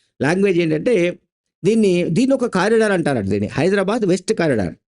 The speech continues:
ఈ హైదరాబాద్ వెస్ట్ కారిడార్‌లో టెన్ to ట్వెల్వ్ కిలోమీ-, కిలోమీటర్స్ రేడియస్‌లోనే ఇదంతా. మళ్ళీ ఎంతో దూరం కూడా కాదు చూడండి. అంటే,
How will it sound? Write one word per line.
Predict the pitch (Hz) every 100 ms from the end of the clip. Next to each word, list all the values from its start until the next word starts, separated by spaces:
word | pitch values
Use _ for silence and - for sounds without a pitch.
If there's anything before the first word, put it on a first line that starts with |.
| _ _ _ _ -
ఈ | 196
హైదరాబాద్ | 135 208 262 262
వెస్ట్ | 190 196 214
కారిడార్‌లో | 220 196 202 196 214 175 180
టెన్ | 175 214 262
to | 311 240
ట్వెల్వ్ | 233 240
కిలోమీ-, | 226 226 226 214
కిలోమీటర్స్ | - 220 226 220 214
రేడియస్‌లోనే | 208 220 226 220 156 107 -
ఇదంతా. | 143 147 139 - _ _ _ _ _ _ _
మళ్ళీ | 190 254
ఎంతో | 226 - 233
దూరం | 175 226 254
కూడా | 240 233
కాదు | 175 160 135
చూడండి. | 165 117 80 - _ _ _ _ _ -
అంటే, | 151 262 262 -